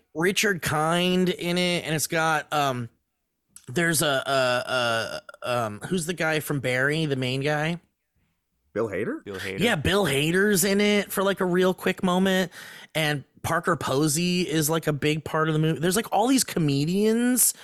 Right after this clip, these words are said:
Speaker 1: in it.
Speaker 2: You just messed with my brain.
Speaker 1: I
Speaker 2: So
Speaker 1: know.
Speaker 2: you, you just did, like, a trivia question, like, during, like, a, like, a, like, a, the Je-, the Final Jeopardy. You just gave me a
Speaker 3: Yeah.
Speaker 2: Final Jeopardy that made me question my existence.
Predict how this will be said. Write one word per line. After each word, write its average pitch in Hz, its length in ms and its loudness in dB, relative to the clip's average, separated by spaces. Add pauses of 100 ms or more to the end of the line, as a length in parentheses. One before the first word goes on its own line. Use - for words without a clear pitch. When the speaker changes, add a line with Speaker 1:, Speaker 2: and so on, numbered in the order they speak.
(400)
Speaker 1:
in 196 200 2
it. 311 320 2 (260)
Speaker 2:
You 185 200 4
just 320 320 4
messed 165 460 0
with 143 160 0
my 123 180 0
brain. 120 320 0
Speaker 1:
I 269 200 4
Speaker 2:
So 294 60 6
Speaker 1:
know. 359 280 4
Speaker 2:
you, - 180 6 (240)
you 196 220 4
just 262 340 0
did, 185 400 6 (420)
like, 156 160 2
a 139 40 -4
trivia 196 480 2
question, 123 720 -4 (240)
like, 135 240 2
during, 143 320 2
like, 135 180 0
a, 110 300 0
like, 120 160 -4
a, 95 400 -6
like, 110 180 -4
a, 107 140 -6
the 98 120 -8
Je-, 131 220 0
the 123 140 -2
Final 170 360 2
Jeopardy. 120 460 -2
You 123 160 -4
just 262 220 -4
gave 202 180 2
me 175 80 -2
a 131 60 2
Speaker 3:
Yeah. 98 80 -4
Speaker 2:
Final 175 480 0
Jeopardy 139 480 -2
that 120 120 -4
made 117 200 -6
me 117 100 -10
question 120 460 -4
my 117 160 0
existence. 92 600 -4